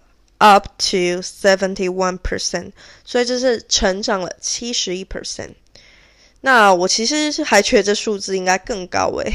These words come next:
<laughs> 因为我觉得还是有点 low，但七十一percent应该是刚刚比其他几个 industry 都高很多了。那 referrals 就是说朋友推荐给朋友的次数，这个成长多少？就是 word of mouth 嘛，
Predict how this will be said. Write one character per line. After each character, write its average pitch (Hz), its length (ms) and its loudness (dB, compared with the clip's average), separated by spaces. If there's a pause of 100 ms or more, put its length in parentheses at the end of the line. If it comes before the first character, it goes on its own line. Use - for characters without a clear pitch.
<laughs> - 140 -12
因 269 180 -4
为 262 160 0 (560)
我 220 100 0
觉 247 80 4
得 269 40 6
还 269 80 6
是 269 120 0
有 233 100 0
点 202 180 0
low， 185 280 2 (240)
但 214 280 4
七 330 240 -2
十 262 160 -6
一 254 80 -4
percent 214 520 -4
应 185 100 -10
该 202 160 0
是 208 100 -4
刚 196 180 -2
刚 196 120 -8
比 180 140 -8
其 - 180 -8
他 214 220 -4
几 214 120 -8
个 - 120 -8
industry 262 520 -6
都 180 220 -6 (120)
高 190 180 -2
很 196 120 -8 (140)
多 - 100 -8 (120)
了。 - 80 -16 (680)
那 254 180 4
referrals 226 680 4
就 208 160 -4
是 202 200 -4
说 190 460 0 (240)
朋 190 160 -4
友 196 160 -2
推 214 260 -2
荐 214 100 -4
给 180 80 -4
朋 196 220 -2
友 247 140 0
的 196 80 -2
次 - 200 -6
数， 269 160 -4
这 240 100 -2
个 220 160 -2 (480)
成 214 220 -4
长 190 240 -2
多 262 220 0
少？ - 380 -2
就 233 120 -6
是 233 100 0
word 302 340 2
of - 220 0
mouth 220 360 0
嘛， 175 260 -6